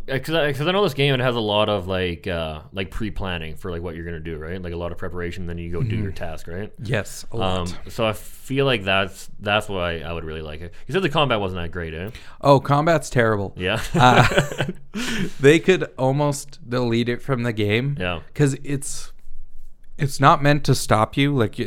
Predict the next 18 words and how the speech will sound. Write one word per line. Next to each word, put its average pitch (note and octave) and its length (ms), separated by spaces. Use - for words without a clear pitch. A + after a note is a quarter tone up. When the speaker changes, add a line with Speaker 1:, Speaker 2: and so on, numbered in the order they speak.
Speaker 2:
it's A2+ 280
not C3+ 200
meant C3+ 280
for A#2 100
you A2+ 180
to A2 220
ever G#2+ 320
lose G#2 440
to A2 120
the G#2+ 80
combat. A2 540
Speaker 1:
Mm-hmm. G2+ 220
Speaker 2:
You A#2 180
can D3 380
lose G#2+ 300
if G2+ 120
you're G#2 100
really G#2 500